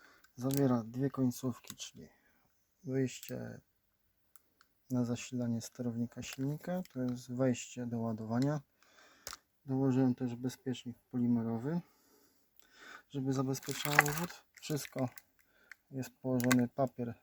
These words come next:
typu Preszpan, odporny na trzysta pięćdziesiąt stopni i taśma kaptonowa zabezpieczona. Tu mamy stary akumulator. Możemy zobaczyć, jak wygląda. Spróbujemy go zaraz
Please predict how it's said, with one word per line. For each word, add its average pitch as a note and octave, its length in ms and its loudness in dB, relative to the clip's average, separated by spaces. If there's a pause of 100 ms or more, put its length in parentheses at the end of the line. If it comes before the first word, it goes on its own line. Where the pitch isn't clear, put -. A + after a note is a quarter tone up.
(160)
typu - 280 -12 (100)
Preszpan, D3+ 560 -2 (300)
odporny B2+ 500 -4
na B2 120 2
trzysta - 380 -6 (100)
pięćdziesiąt A#2+ 340 -8
stopni D3 500 -8 (440)
i C3+ 180 -2
taśma B2+ 380 -2
kaptonowa A#2 560 -4
zabezpieczona. C#3 800 -8 (600)
Tu D#3 100 -2
mamy D3+ 280 2
stary C3 380 2
akumulator. B2 680 -2 (1200)
Możemy C#3 260 2
zobaczyć, C3 520 8
jak C#3 300 2
wygląda. A#2+ 560 2 (3000)
Spróbujemy C3+ 640 4
go B2+ 120 -2
zaraz B2 480 -2